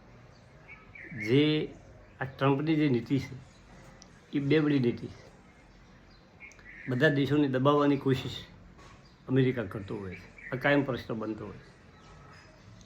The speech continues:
અને ધાક ધક-, ધમકીથી પણ એ કામ લેતો હોય છે.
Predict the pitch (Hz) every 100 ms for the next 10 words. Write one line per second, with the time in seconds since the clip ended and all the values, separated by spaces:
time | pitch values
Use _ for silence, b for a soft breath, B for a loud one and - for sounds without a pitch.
0 | - - - B B B B B - -
1 | - 131 131 131 - 131 - 117 - -
2 | 131 113 127 135 127 131 131 131 127 127
3 | 123 127 117 113 - - 110 101 110 98
4 | 95 -